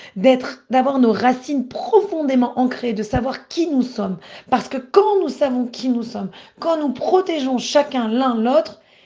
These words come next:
eh bien, rien ne peut nous atteindre. Et tout cet antisémitisme ne pourra jamais nous déraciner. Que Dieu fasse que nous soyons tous protégés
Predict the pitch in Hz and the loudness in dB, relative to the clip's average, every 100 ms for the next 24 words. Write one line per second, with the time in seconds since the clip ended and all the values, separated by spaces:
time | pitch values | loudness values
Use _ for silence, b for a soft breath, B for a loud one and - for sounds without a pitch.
0 | b - 214 214 208 - - - 247 254 | b -4 -2 0 -2 -6 -14 -6 0 2
1 | 269 254 220 214 220 208 185 190 190 185 | 2 0 -2 -4 -2 -2 -2 -6 -8 -10
2 | 185 160 b b b 185 - - 311 254 | -10 -16 b b b -10 -10 -16 -6 -6
3 | 247 214 214 202 214 190 190 208 190 190 | -4 -6 -6 -8 -4 -4 -6 -10 -8 -8
4 | - b b 190 196 196 196 185 165 220 | -10 b b -4 -4 -2 -4 -4 -2 -2
5 | 208 202 208 180 165 180 180 175 202 175 | 0 -2 -4 -6 -6 -8 -10 -12 -10 -10
6 | 170 _ b b b b - 185 226 220 | -10 _ b b b b -10 -4 -4 -2
7 | 220 220 208 196 214 196 190 - 233 - | -2 -2 -6 -6 -6 -6 -6 -12 -16 -14
8 | 226 220 202 185 196 - | -12 -6 -4 -2 -6 -6